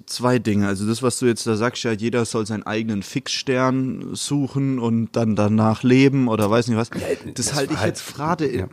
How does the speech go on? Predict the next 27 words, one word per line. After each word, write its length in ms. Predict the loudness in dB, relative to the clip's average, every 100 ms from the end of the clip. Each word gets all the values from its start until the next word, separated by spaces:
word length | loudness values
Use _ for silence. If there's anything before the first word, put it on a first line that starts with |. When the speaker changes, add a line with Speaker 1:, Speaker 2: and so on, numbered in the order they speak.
| 2
Speaker 2:
Hm? 160 | 2
Speaker 1:
aktuell, 580 | 4 0 -2 0 2 0 -4 -16
finde 320 | -16 -6 -4
ich 100 | -4
das 320 | -6 -6 -8 -8
ein 100 | -6
super 640 | -6 -4 -4 -6 -6 -6
schwieriges 800 | -6 -6 -4 0 0 0 -2 -2
Ding, 260 | -2 -2 -2 -6 -18 -20 -8
weil 140 | -4
natürlich 560 | -2 -4 -6 -8 -8 -8
jeder 460 | -6 -2 -2 -4 -6
hat 200 | -8 -8
irgendwie, 580 | -6 -6 -6 -6 -6 -4
wir 100 | -2
werden 220 | -2 0
immer 240 | -4 -2 -4
größere 540 | -2 -2 -2 -2 -4
Egoisten, 600 | -2 -4 -4 -4 -6 -4
es 140 | -4
gibt 200 | -6 -8
keinen 200 | -4 -4
Zusammenhalt 720 | -4 -8 -6 -4 -2 -2 -2 -2
mehr 100 | -2
oder 180 | -2
weniger 360 | 0 0 0 0
Zusammenhalt. 680 | -2 -6 -2 -2 0 -2 -2